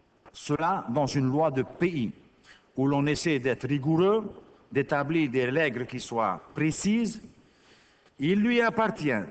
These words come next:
toutefois de justifier de cette exemption à la première réquisition du service par tout moyen, notice, prospectus,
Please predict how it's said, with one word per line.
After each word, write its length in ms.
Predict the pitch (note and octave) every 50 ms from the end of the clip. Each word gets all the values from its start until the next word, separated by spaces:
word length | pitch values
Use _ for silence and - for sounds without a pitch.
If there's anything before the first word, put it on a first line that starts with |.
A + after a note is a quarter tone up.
| - -
toutefois 680 | - G#3 G#3 - - G3+ F3 - E3 F#3 F#3+ F#3 F#3
de 160 | E3 C3 D3 C#3
justifier 680 | C3 D3+ G3 F3 - - F#3+ F3+ C3 - - D#3+ F3 E3+
de 100 | D3+ D3
cette 280 | C#3+ - - D#3 C3 -
exemption 800 | D3 D3 C3+ A#2 A#2+ C#3+ C#3 B2 - - - E3+ E3+ F#3+ A3 A3 - - - - - - - _ -
à 80 | A#2
la 120 | B2+ B2+ B2+
première 460 | - E3+ F#3+ F#3+ G3 G3 G3+ F#3+ F3
réquisition 640 | E3+ E3 - D#3+ E3 C#3 D3 D#3+ C#3 - D#3+ D#3 C#3
du 140 | B2+ C3+ C3+
service 680 | - - C#3+ C3 C3 D#3 A#3 - - - - - - - - _ _ _ _ _ _ _ _ _ _ _ _ _ _ _ _ _ _ _ _ _ _ - - - - _ _ _ _ _
par 240 | D#3 D3 C3+ - -
tout 160 | B3+ C#4 C4+
moyen, 480 | A#3+ G#3+ G#3 G3 F#3 E3 C#3 C3+ D3 - - - - - - - _ _ _ _ _ _ _ _ _ _ _ _ _ _ -
notice, 880 | B2+ D3+ F3+ F#3+ F#3+ F#3+ F#3+ A3 A#3+ A3+ - - - - - - - _ _ _ _ _ _ _ _ _ _ _ _ - _
prospectus, 960 | - G3+ A#3 A3 - - - A3 G#3 - A3 - F#3+ G3+ G3+ F3+ - - -